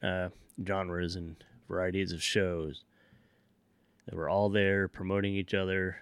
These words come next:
helping each other out, helping each other grow. We're all independent shows, and it's just a, a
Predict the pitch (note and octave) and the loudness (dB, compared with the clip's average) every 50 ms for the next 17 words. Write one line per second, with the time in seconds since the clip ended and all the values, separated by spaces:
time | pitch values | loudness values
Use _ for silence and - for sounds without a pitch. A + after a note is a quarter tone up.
0 | - _ - - G2 F#2+ F#2+ A2 G#2 G2 F2+ - G#2+ G2+ G2 G2 F#2+ F2 F2+ F2+ | -18 _ -6 -4 -2 0 0 2 2 2 2 2 2 2 4 2 2 4 4 4
1 | F#2 E2 F2 G2 G2+ G2+ F#2+ - G#2 G2+ G2 G2 F#2 F2+ G2 F#2+ F#2 F#2 F2+ F2+ | 2 2 0 -2 -4 -4 -2 -2 -2 0 0 0 -2 -2 -2 -2 0 0 0 0
2 | F#2 F2+ E2+ - - _ _ _ - _ _ _ - - F#2 G#2 A2+ B2 A2+ A2 | -2 -2 -4 -6 -10 _ _ _ -20 _ _ _ -2 2 4 4 4 4 4 2
3 | G#2+ - - A2 G#2 G2+ G2+ - - - G2+ F#2+ F#2+ F#2+ F#2+ F#2 F#2 F#2 F2 - | 2 4 4 2 4 2 0 0 0 0 2 2 4 4 4 4 2 2 0 -2
4 | - - - - _ _ _ _ _ _ - - E2+ E2+ E2 D#2 - - F2 E2+ | -6 -6 -8 -12 _ _ _ _ _ _ -10 -8 -6 -4 -4 -4 -4 -4 -4 -2
5 | - - E2+ C2 G#1 D2 D#2 C2 | -2 -2 -2 -4 -4 -4 -4 -6